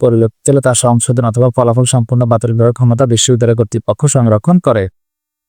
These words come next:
প্রকাশিত ফলাফল সম্পর্কে কোনো পরীক্ষার্থীর বা সংশ্লিষ্ট কারো কোনো আপত্তি বা অভিযোগ থাকলে ফলাফল প্রকাশের এক মাসের মধ্যে পরীক্ষা নিয়ন্ত্রকের নিকট লিখিতভাবে জানাতে হবে, অন্যথায় কোনো আপত্তি ও বা অভিযোগ গ্রহণযোগ্য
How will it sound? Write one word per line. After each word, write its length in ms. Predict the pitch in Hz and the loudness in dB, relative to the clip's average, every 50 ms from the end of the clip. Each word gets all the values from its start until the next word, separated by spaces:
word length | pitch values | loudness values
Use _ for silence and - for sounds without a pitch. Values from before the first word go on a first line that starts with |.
| _ - | _ -2
প্রকাশিত 360 | 151 151 143 175 175 180 196 196 - | 0 0 2 2 2 2 2 0 0
ফলাফল 340 | 180 160 156 147 151 160 160 165 165 165 156 - | 0 0 0 2 2 2 4 4 4 2 2 0
সম্পর্কে 340 | 156 143 131 131 135 143 147 | 0 0 0 0 0 0 0
কোনো 180 | 135 131 131 139 131 | 0 0 -2 -2 0
পরীক্ষার্থীর 580 | - 131 127 127 - - 143 - - 131 117 113 | 0 0 0 0 0 0 -2 -2 0 0 0 2
বা 60 | 123 120 | 0 0
সংশ্লিষ্ট 440 | 117 - 135 127 120 - 139 123 - 147 131 | 0 0 0 0 0 0 -2 -2 -2 -2 -2
কারো 140 | 127 123 127 | 0 -2 -2
কোনো 160 | 117 131 135 135 127 | -2 0 0 0 0
আপত্তি 260 | 120 - 131 113 - 127 | -2 -2 -4 -2 -2 0
বা 100 | 127 131 | 2 2
অভিযোগ 340 | 123 113 117 123 123 135 123 - | 2 4 2 2 2 0 0 -2
থাকলে 300 | - 127 110 131 139 175 196 _ _ _ _ _ _ _ _ - | -4 -2 0 2 0 0 0 _ _ _ _ _ _ _ _ -2
ফলাফল 340 | - 131 131 131 123 143 143 | 0 0 2 2 2 0 0
প্রকাশের 500 | 135 - 135 131 123 131 123 117 135 127 | 0 0 0 0 2 0 0 0 2 2
এক 160 | 120 117 110 - | 2 2 0 0
মাসের 320 | 123 117 117 - - 139 131 | 0 -2 -2 0 0 0 2
মধ্যে 300 | 127 123 117 120 131 120 | 2 0 0 0 0 0
পরীক্ষা 320 | 117 120 120 117 - - 139 | 0 0 0 0 0 0 0
নিয়ন্ত্রকের 460 | 135 135 131 123 120 131 123 - 127 | 0 2 0 0 0 -2 -2 0 0
নিকট 240 | 127 123 127 147 139 131 117 | 0 0 0 0 2 2 2
লিখিতভাবে 540 | 110 110 127 120 - 131 123 127 123 156 175 | 2 2 0 0 0 2 2 2 2 2 2
জানাতে 360 | 156 - 120 117 110 - - | 0 0 0 0 -2 -2 -2
হবে, 200 | 117 113 104 107 - - _ _ _ _ _ _ _ _ _ _ - | -2 0 -2 -2 -6 -8 _ _ _ _ _ _ _ _ _ _ -2
অন্যথায় 420 | 139 139 139 139 139 131 156 147 127 | 0 0 2 2 2 2 0 -2 0
কোনো 180 | - 127 131 | 0 0 0
আপত্তি 400 | 127 123 117 - 123 - - 151 147 | 0 0 0 -2 -4 -4 0 0 2
ও 80 | 131 120 | 2 2
বা 160 | 120 120 123 120 120 | 2 2 2 2 2
অভিযোগ 440 | 117 113 117 123 127 123 135 135 120 107 - | 2 2 4 2 2 2 2 0 0 0 -4
গ্রহণযোগ্য 600 | - 113 104 110 120 120 120 113 127 123 117 117 | -4 -2 0 2 2 2 2 2 0 0 0 0